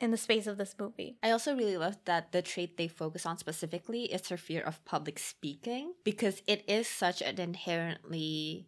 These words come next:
Speaker 2: opposite trait to one of a princess because of how public that role would be.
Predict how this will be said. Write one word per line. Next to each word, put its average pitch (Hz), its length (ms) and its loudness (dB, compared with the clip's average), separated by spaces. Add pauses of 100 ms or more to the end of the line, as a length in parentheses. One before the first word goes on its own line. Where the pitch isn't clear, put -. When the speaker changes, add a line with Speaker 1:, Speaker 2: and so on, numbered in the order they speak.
Speaker 2:
opposite 175 520 2
trait 170 380 0
to 170 120 -2
one 156 320 0 (140)
of 160 300 2
a - 80 -6
princess 240 480 -2
because 160 260 -4
of 151 140 2
how 156 220 4
public 156 720 0
that 151 400 4
role 185 360 4
would 147 220 -2
be. 82 340 -4